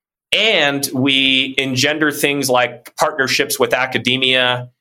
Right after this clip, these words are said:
and various different, you know, technology forums, because we want that debate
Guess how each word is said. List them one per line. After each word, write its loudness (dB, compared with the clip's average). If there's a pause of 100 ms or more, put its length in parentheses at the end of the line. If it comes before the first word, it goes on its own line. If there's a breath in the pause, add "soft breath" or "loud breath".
(280)
and 2
various 0
different, 0
you 0
know, 0
technology 0
forums, 0
because -2
we 0
want 0
that 0
debate 0